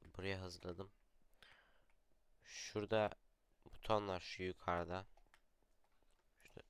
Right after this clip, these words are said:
şeyin üstünde. Şimdi buraya butonu koyacak, buraya geçecek.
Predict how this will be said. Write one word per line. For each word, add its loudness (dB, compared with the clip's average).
şeyin -6
üstünde. -8
Şimdi -4
buraya 2
butonu 0
koyacak, 2
buraya 2
geçecek. -6